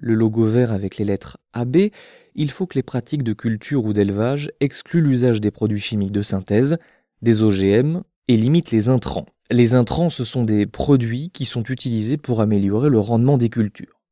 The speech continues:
Bon, là j'ai envie de dire, rien d'étonnant. Sauf que le verbe utilisé pour les intrants n'est pas exclure, mais limiter. Car oui, c'est une idée reçue, mais agriculture biologique ne veut pas forcément dire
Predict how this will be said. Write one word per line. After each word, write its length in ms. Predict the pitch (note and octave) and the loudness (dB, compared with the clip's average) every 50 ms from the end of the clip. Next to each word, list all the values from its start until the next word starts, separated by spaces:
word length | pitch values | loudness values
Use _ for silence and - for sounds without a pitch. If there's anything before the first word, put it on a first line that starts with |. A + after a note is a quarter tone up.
| _ _ _ - - - - - - _ _ _ _ _ _ _ | _ _ _ -20 -20 -20 -20 -20 -20 _ _ _ _ _ _ _
Bon, 140 | B2+ G#2+ - - _ _ _ - | -2 -2 -2 -2 _ _ _ -2
là 140 | A2+ B2 | 0 0
j'ai 120 | A#2 A2 G#2+ | 2 2 0
envie 220 | G2 F#2+ G2 G2 | 0 0 -2 -2
de 40 | A2+ | 0
dire, 300 | A#2 C3 D#3 E3 - - - _ _ _ - _ | 2 4 4 4 4 0 -10 _ _ _ -20 _
rien 320 | - - - C#3 D3 D#3 | -12 -4 2 4 4 6
d'étonnant. 380 | C#3 C3 A2+ B2 A2+ G2+ - - - _ _ _ _ - - - - - - - - _ | 6 6 4 4 2 0 0 -4 -10 _ _ _ _ -16 -16 -16 -16 -18 -20 -20 -20 _
Sauf 240 | - - D3 A#2+ | -2 -2 -2 -2
que 100 | - - | 0 0
le 120 | D3 C3+ C3 | 2 4 2
verbe 420 | B2+ C#3 E3 E3 C3 A#2+ A2+ G#2+ - _ _ - | 4 2 2 2 2 0 -4 -4 -6 _ _ -10
utilisé 520 | C3 A#2+ - - B2+ A#2+ B2 A#2 C3 C3+ | -10 -8 -6 -4 -2 -2 0 0 -2 -4
pour 180 | - - G2+ G#2 | -4 -4 -2 -2
les 200 | G#2 G2+ G2+ A#2+ | -2 0 0 0
intrants 460 | B2 A#2+ - - D3 E3 F3+ F#3+ F3+ | 0 0 -4 -6 -6 -4 -4 -4 -4
n'est 180 | C3+ A#2+ A2+ - | -4 -4 -4 -4
pas 260 | - A2 G2+ - - _ _ _ _ _ | -4 -8 -8 -8 -10 _ _ _ _ _
exclure, 680 | - A#2 - - - - A3+ F3+ B2 - - - _ _ _ _ _ _ _ _ _ _ _ - | -10 -8 -8 -6 -4 0 0 0 0 -2 -8 -20 _ _ _ _ _ _ _ _ _ _ _ -8
mais 180 | - G#2+ G#2 | -2 0 2
limiter. 640 | A2 C#3+ F3+ G3+ F#3 D3 A#2 A2 _ - - - _ _ _ _ _ _ _ - - - - - _ _ _ | 2 4 4 6 6 4 2 0 _ -18 -20 -20 _ _ _ _ _ _ _ -20 -20 -20 -20 -20 _ _ _
Car 240 | - C#3 A2+ G#2+ A2+ | 0 0 0 2 2
oui, 320 | B2 D3+ F3 G#3 B3 - _ - _ _ - | 2 2 2 2 -2 -8 _ -20 _ _ -8
c'est 300 | - - D3+ B2+ - - | -2 -2 -2 -2 -2 -4
une 120 | B2 C3 | -4 -4
idée 160 | A#2+ A2+ A2 | 0 0 0
reçue, 480 | G2+ G#2 G#2 G#2+ - - - G#3+ B3+ D4+ | 0 0 -2 -4 -4 -6 -6 -4 -4 -2
mais 140 | G#3 C3+ A#2+ | -2 -2 0
agriculture 600 | A#2+ A2+ C3 C3+ B2 - C#3+ B2+ - - C3+ A#2+ | -2 -2 -2 -4 -2 -2 -2 -2 0 0 0 2
biologique 580 | A#2+ A2+ A2 G#2+ G#2 G#2 B2 D#3+ F#3+ - - C3 | 2 2 4 4 2 0 0 -4 -6 -6 -8 -4
ne 120 | A#2 A2+ | -4 -2
veut 160 | G#2 G#2+ G#2+ | 0 0 0
pas 160 | - - E3+ | 0 0 -4
forcément 640 | C#3 - - D3+ - C#3 - - C#3 B2+ A#2 A2+ A2 | -4 -2 -4 -6 -4 -4 0 2 2 2 4 2 0
dire 340 | A2+ C3+ D#3+ F#3+ G3 - | 0 0 -2 -4 -6 -8